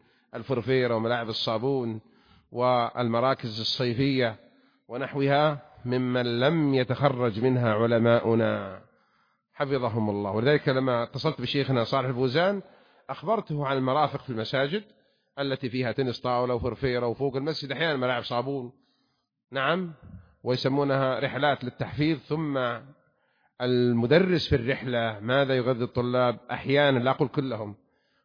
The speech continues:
قال لي أحد إخواننا في التعليم، قال: فوجد من هؤلاء من يقول للطلاب ما يلي:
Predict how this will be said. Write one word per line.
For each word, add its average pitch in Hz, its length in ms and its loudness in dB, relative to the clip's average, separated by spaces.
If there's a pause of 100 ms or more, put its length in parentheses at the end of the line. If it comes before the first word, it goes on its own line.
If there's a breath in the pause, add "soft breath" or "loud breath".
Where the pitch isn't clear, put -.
(100)
قال 147 200 2
لي 139 300 0
أحد 120 240 -4 (480)
إخواننا 135 520 2
في 139 100 -2
التعليم، 113 720 -4 (640)
قال: 127 340 2
فوجد 131 540 2
من 123 260 2
هؤلاء 143 880 2
من 127 200 2
يقول 131 320 2
للطلاب 131 540 0
ما 113 120 -2
يلي: 98 400 -6